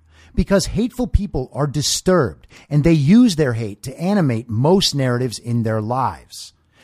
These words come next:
Racism, sexism, et cetera, all the toolkit they use to deploy their hatred, not the cause of their hatred. To pretend all white Americans are animated by racial antipathy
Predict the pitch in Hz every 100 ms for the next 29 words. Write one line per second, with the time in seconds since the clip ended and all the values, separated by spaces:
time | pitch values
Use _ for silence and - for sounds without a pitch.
0 | _ - 117 185 196 147 78 67 _ _
1 | - 202 196 - 98 76 69 _ - -
2 | 208 123 71 _ _ _ _ _ _ _
3 | - 175 208 220 196 - - 120 180 -
4 | 196 190 - 110 - _ - 92 135 190
5 | 190 143 113 107 _ _ 139 131 - -
6 | 180 139 82 80 131 156 120 151 - 71
7 | - _ _ _ _ _ _ - 131 202
8 | - 107 - 104 80 73 73 71 69 -
9 | _ _ _ _ _ _ _ _ _ -
10 | 180 - 180 - 208 196 123 - 156 190
11 | 202 175 180 170 160 147 123 - 78 -
12 | 127 135 - 180 196 135 87 85 101 127
13 | 110 120 175 170 226 208 160 - - -
14 | - - 69